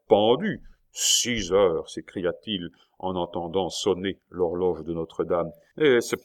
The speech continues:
pauvre Lamole, que peut-il être devenu ? Ah, courons au Louvre, peut-être là en saura-t-on des nouvelles. » Et ce disant, Coconas descendit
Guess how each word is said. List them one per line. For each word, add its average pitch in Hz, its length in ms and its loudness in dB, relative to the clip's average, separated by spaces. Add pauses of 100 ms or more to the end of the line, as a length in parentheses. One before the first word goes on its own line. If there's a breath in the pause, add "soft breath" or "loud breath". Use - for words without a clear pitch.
pauvre 110 360 6
Lamole, 110 720 4
que - 120 -6
peut-il - 460 -4
être 113 240 2
devenu ? 113 840 0 (340 soft breath)
Ah, 117 220 4
courons 120 400 4
au 107 40 2
Louvre, 104 360 2
peut-être 104 480 2
là 113 120 6
en 95 80 4
saura-t-on 98 420 2
des 101 100 0
nouvelles. » 85 540 0 (800)
Et 123 160 4
ce 104 140 -2
disant, 90 320 -4
Coconas 104 760 -2
descendit 85 600 -8